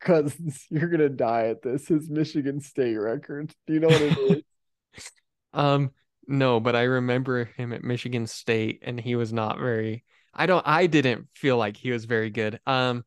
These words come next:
Speaker 2: what about five and four?
Speaker 1: It was sixty-one and sixty-one.
Speaker 2: At Michigan State?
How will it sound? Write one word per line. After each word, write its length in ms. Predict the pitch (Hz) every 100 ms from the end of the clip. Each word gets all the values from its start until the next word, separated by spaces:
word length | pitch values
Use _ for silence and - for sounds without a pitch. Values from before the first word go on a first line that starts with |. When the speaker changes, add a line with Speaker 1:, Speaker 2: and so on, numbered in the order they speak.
| _ _ _
Speaker 2:
what 160 | 143 151
about 380 | 160 147 - _ _
five 520 | 135 131 165 180 185 170
and 440 | 139 131 127 127 123 _ _ _ _ _ -
four? 460 | 143 131 113 104 - _ _ _ - - - -
Speaker 1:
It 120 | 302
was 300 | 254 233 269
sixty-one 840 | - - 220 180 262 220 196 190 185
and 180 | 180
sixty-one. 1000 | 165 226 156 - 180 165 151 151 156 175 _ _ _ _ _ _ _ _ -
Speaker 2:
At 140 | 175
Michigan 520 | 151 147 - 254 254
State? 560 | 196 - 143 170 294 -